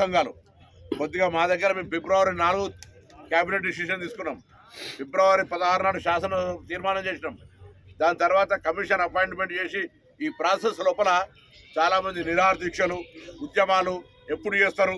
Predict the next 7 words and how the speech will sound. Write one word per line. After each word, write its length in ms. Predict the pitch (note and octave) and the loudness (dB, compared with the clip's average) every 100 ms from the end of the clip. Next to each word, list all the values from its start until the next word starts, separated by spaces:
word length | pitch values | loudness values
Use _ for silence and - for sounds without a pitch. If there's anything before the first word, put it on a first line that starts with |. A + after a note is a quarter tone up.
| E3+ - - - | -8 -20 -16 -4
అనేక 260 | E3+ G#3 F#3+ | 0 0 -2
సందర్భాల 480 | F3 F3 E3+ F3+ F3+ F#3 - - | -2 -4 -2 0 2 0 -2 -4
మాట్లాడినారు. 480 | C#3 D#3 F3 D#3+ D3 B2 | -4 -2 -4 -4 -10 -10
ప్రెస్ 180 | C#3 - | -14 -8
కాన్ఫరెన్స్ 360 | C#3+ B2 C3 A2 A#2 - - - | -8 -8 -16 -12 -14 -14 -20 -10
ప్రతిపక్షాలు 560 | D#3 E3 F3 F3 F3+ E3 E3+ | -6 -4 -2 -2 0 2 0
కావచ్చు, 240 | F3+ A#3 | 2 2